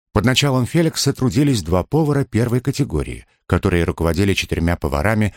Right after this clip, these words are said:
второй категории, в том числе Эммой и другой женщиной, Энграсией,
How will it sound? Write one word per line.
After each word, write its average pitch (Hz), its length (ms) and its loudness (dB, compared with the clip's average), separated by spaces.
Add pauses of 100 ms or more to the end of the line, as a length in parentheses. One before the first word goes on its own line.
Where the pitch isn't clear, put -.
второй 127 460 0
категории, 64 640 -6 (200)
в - 100 -10
том 156 120 2
числе 82 480 2
Эммой 139 440 2 (200)
и 185 60 2
другой 110 400 0
женщиной, 64 580 -4 (320)
Энграсией, 110 800 0